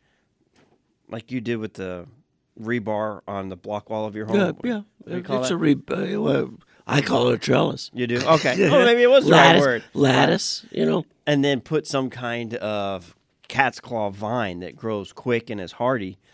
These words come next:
Speaker 1: and takes a little water, and use that as your shra-, shade structure, and it also is your decorative cover to seeing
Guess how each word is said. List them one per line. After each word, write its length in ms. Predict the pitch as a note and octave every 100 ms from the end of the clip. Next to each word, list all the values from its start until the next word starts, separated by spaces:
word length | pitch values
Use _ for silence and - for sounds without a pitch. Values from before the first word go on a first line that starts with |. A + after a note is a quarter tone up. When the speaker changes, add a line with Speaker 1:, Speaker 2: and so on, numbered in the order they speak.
| _ _
Speaker 1:
and 100 | G2+
takes 240 | F#2 G#2+ F#2
a 40 |
little 180 | A2+ G#2
water, 360 | G2+ A#2 G2+ F#2
and 200 | G#2 G#2
use 220 | A2+ F#2+
that 180 | G#2 -
as 180 | G2+
your 100 | F2+
shra-, 320 | F2 - C3+ -
shade 340 | - E3 F3+
structure, 440 | - F#2+ F2+ -
and 120 | G#2+ G#2+
it 100 | -
also 400 | A2+ G#2+ A2+ A2
is 300 | G2+ F#2+ G#2
your 200 | G2 F#2+ _ - _ -
decorative 480 | A#2+ A2+ A2 G2 -
cover 320 | - G2 G2+
to 180 | - G2
seeing 500 | - C3 A#2+ E2+